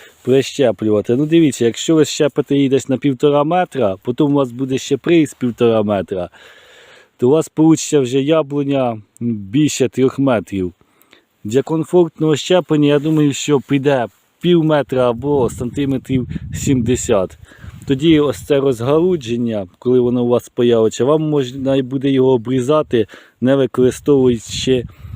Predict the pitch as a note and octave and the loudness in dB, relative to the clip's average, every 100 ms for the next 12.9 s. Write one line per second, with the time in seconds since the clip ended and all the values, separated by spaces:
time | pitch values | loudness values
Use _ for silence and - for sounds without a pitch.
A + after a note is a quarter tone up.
0 | - - - - _ - B2+ C3 - B2+ | -16 -18 -20 -20 _ 0 2 2 0 -8
1 | - B2 - - F3 E3 D3 - - - | -8 -12 -8 0 0 0 -4 -10 -18 -16
2 | - B2+ A#2 A2 D3 D3+ B2+ _ G#2 A#2 | -12 -6 -6 -2 2 2 0 _ -4 0
3 | C#3 B2 A#2+ F#2+ F#2 F2 - _ _ A#2 | 0 0 -2 -2 -8 -12 -18 _ _ -10
4 | G#2+ D3 E3+ D#3 D3+ - D3+ - C#3+ C3 | -4 -2 -2 -4 -8 -6 -8 -2 -2 0
5 | D3 - C3 D3+ B2 C#3 B2+ - C#3 C3 | -2 -2 -4 -2 -2 -2 -4 -6 -4 -4
6 | A#2+ C#3+ B2 B2+ B2+ A#2+ G#2 D3 D#3+ B2 | -2 -2 -2 -2 -2 -4 0 2 2 0
7 | - A#2 - C#3+ C3 B2+ A#2+ B2 B2 G#2 | 0 -2 0 -2 0 0 0 0 -2 0
8 | C3 A#2+ A#2+ B2 - F3+ C3+ G#2 F2+ G2 | -2 -2 -4 -4 -2 0 0 0 -4 -6
9 | F#2 - - - - - D3+ F3 - D3 | -8 -10 -20 -20 -20 -6 2 2 2 -4
10 | - D3 B2+ G#2+ A#2+ G2+ F#2 - - F2+ | -2 -2 -2 -2 -2 -2 -4 -10 -10 -10
11 | - - - - - _ _ _ B2+ E3+ | -10 -20 -20 -20 -20 _ _ _ 0 2
12 | G#3+ D3 C#3 B2+ C3 D#3+ D#3 A#2+ | 2 0 -2 0 2 0 0 -2